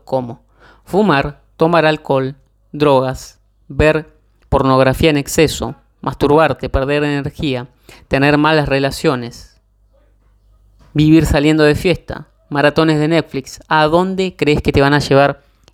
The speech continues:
esos malos hábitos? Por eso digo que son un arma de doble filo, porque si desarrollás hábitos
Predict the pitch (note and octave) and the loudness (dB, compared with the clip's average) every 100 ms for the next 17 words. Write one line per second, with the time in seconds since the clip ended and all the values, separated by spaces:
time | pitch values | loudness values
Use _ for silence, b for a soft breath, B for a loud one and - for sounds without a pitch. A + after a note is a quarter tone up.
0 | _ E3+ E3 - D3 C#3+ C#3 C3 - C3+ | _ 2 2 2 -2 0 -4 -4 -4 -6
1 | C3+ - - D3+ D#3 F#3 - D#3 F#3 C3+ | -4 -8 -2 2 2 2 2 4 4 2
2 | - _ _ _ _ _ _ _ _ _ | -2 _ _ _ _ _ _ _ _ _
3 | _ _ - C#3 - C#3+ C#3+ C#3+ C#3 C#3 | _ _ -6 -2 0 2 2 2 0 2
4 | C#3 C3+ D3 C#3 C#3+ - C#3 - C#3 C#3+ | 2 0 0 0 -2 -2 -6 -4 -4 -4
5 | C#3+ C#3 F#3 - - _ _ - E3 D#3+ | -6 -2 -2 -2 -16 _ _ 0 0 2
6 | C#3 B2+ | -2 -6